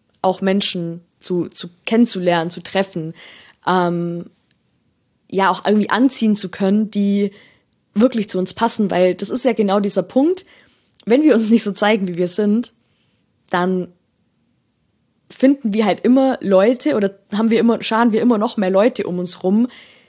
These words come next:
die halt auch nicht so hundertprozentig zu uns passen, weil die gar nicht andocken können bei uns, weil wir uns eben, weil wir eben nicht authentisch sind. Und genau,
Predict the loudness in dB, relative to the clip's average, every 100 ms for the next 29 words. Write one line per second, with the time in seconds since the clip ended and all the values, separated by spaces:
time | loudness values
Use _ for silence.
0 | _ _ _ 0 0 2 4 4 4 2
1 | 2 2 -2 -2 -2 -2 -4 -4 -4 -4
2 | -4 -2 -2 -2 0 0 0 2 2 2
3 | 0 -4 -10 -10 -10 -10 -10 -12 -12 -16
4 | _ _ -2 0 0 -2 0 0 0 -4
5 | -8 -2 0 2 2 0 -4 -6 -8 -10
6 | -10 -10 -10 -10 -10 -10 -12 _ _ _
7 | _ _ -20 _ -2 -2